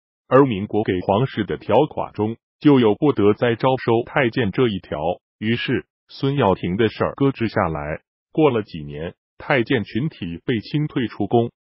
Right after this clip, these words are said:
只有少数亲信太监才能留下来。当时被清退的太监有很多，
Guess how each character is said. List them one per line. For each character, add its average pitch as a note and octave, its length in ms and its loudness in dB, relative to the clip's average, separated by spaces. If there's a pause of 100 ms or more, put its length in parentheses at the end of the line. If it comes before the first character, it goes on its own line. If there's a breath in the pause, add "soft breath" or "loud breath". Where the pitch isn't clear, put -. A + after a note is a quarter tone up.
(140)
只 D3+ 180 6
有 A2+ 200 6
少 E2+ 240 -2
数 B2+ 180 -4
亲 C3+ 240 -6
信 A2 200 -6
太 C3+ 260 0
监 F2+ 280 0
才 - 200 -2
能 A2 200 2
留 F#2+ 180 0
下 A2 180 -2
来。 D2+ 320 -6 (320)
当 C3 200 0
时 - 360 -10 (200)
被 A#2 160 6
清 C3 280 -2
退 B2+ 180 -2
的 F2 120 -6
太 A#2+ 260 -6
监 F2+ 360 -2
有 F#2+ 160 -4
很 C#2+ 240 -8
多， G2+ 280 2